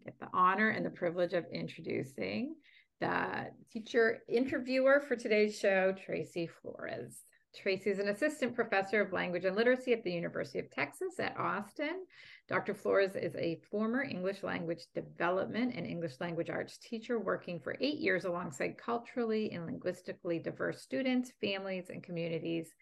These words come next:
in K to eight schools throughout Glendale and Phoenix, Arizona. Doctor Flores is the founder of Somos Escritorias, We Are Writers,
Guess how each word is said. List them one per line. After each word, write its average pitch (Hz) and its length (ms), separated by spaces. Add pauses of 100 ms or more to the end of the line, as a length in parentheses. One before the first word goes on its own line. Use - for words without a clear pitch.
(360)
in 175 100
K 202 160
to 208 60
eight 180 240
schools 175 380
throughout 180 580
Glendale 170 460
and 143 220
Phoenix, 160 360
Arizona. 156 420 (760)
Doctor - 280
Flores 175 540 (100)
is 156 460
the 147 100 (100)
founder 254 400
of - 180
Somos 247 560 (180)
Escritorias, 262 1000 (280)
We - 120
Are 165 180
Writers, 220 560